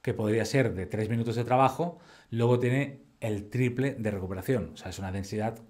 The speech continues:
uno tres. Aquí es, ah, tres uno y aquí es uno tres. Por eso es de, de repeticiones, ¿sí? Como os digo, ¿eh? Que como hay varias variables, ¿sí? No solo es el tiempo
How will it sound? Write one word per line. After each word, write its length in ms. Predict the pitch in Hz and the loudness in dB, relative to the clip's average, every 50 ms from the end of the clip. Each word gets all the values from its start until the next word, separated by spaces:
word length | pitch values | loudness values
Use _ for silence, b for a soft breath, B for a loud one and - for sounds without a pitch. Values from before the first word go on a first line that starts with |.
| - | -2
uno 320 | - 160 160 147 127 107 107 | 2 4 4 4 4 2 0
tres. 380 | - 92 87 80 - - - - | -4 -6 -8 -8 -10 -14 -16 -14
Aquí 260 | - - - - 113 117 | -16 -16 -8 -4 -2 -2
es, 320 | 117 110 - - - - - | -2 -2 -4 -6 -10 -10 -6
ah, 420 | 117 110 104 104 101 101 98 95 - | -4 -4 -2 -2 -4 -4 -6 -4 -2
tres 340 | 123 127 131 120 - - - | 0 0 2 0 0 -4 -2
uno 460 | 131 147 156 160 170 196 220 214 - B B B B B B B B | 0 0 2 2 2 0 0 -2 -8 B B B B B B B B
y 60 | 113 | -10
aquí 160 | 101 104 123 | -8 -4 -2
es 180 | 127 120 - - - | -4 -4 -4 -6 -2
uno 300 | 135 131 123 110 92 87 | -2 0 0 -2 -4 -6
tres. 380 | - 85 - - - - - _ b b b b b b _ | -8 -12 -14 -14 -16 -18 -18 _ b b b b b b _
Por 160 | - 117 110 107 | -4 -2 0 0
eso 160 | 104 110 123 | 0 0 -2
es 100 | 113 110 | 0 2
de, 300 | 123 127 135 127 - - - | 2 2 2 2 -2 -6 -8
de 520 | 110 101 95 92 90 87 87 87 85 85 | -6 -4 -4 -4 -4 -4 -6 -6 -8 -8
repeticiones, 800 | - 98 98 87 85 82 - - 90 78 - - - - - _ _ _ | -8 -8 -8 -8 -8 -12 -12 -14 -16 -16 -16 -20 -20 -20 -20 _ _ _
¿sí? 180 | - - - - _ _ _ B B B B B B B B B B B B B B B B B B B B B _ _ _ | -18 -18 -18 -18 _ _ _ B B B B B B B B B B B B B B B B B B B B B _ _ _
Como 180 | - - 131 135 | -2 2 4 6
os 60 | 131 | 8
digo, 220 | 160 170 131 120 127 | 8 8 8 8 8
¿eh? 100 | 160 143 | 6 6
Que 240 | 135 113 104 104 104 | 6 4 2 2 -2
como 220 | - 113 113 127 | -2 0 2 4
hay 80 | 143 143 | 6 6
varias 280 | 156 165 170 156 139 | 6 6 6 6 6
variables, 540 | 147 151 151 160 165 160 160 180 196 190 190 | 4 4 6 8 6 6 6 6 4 4 2
¿sí? 160 | - 170 175 170 | 2 2 2 4
No 160 | 156 151 139 | 4 4 4
solo 200 | 147 160 160 165 | 4 6 6 6
es 160 | 156 160 - | 6 6 6
el 160 | 151 135 - | 4 4 4
tiempo 680 | - 175 175 165 151 131 - 113 110 107 110 110 - | 6 6 6 8 6 4 4 2 2 2 2 0 -6